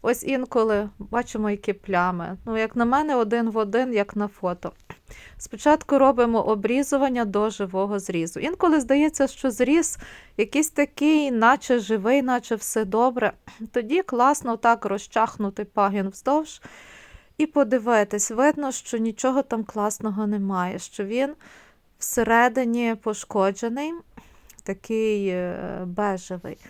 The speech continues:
Гляньте, скільки я щікала. Я так потрохи, потрохи, потрохи, і це ще не все. Ще зрізи погані.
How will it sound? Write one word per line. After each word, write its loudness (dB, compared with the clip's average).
Гляньте, 2
скільки -4
я 0
щікала. -6
Я -2
так 0
потрохи, -2
потрохи, -2
потрохи, 0
і -4
це -4
ще 0
не -4
все. -2
Ще 2
зрізи -2
погані. -4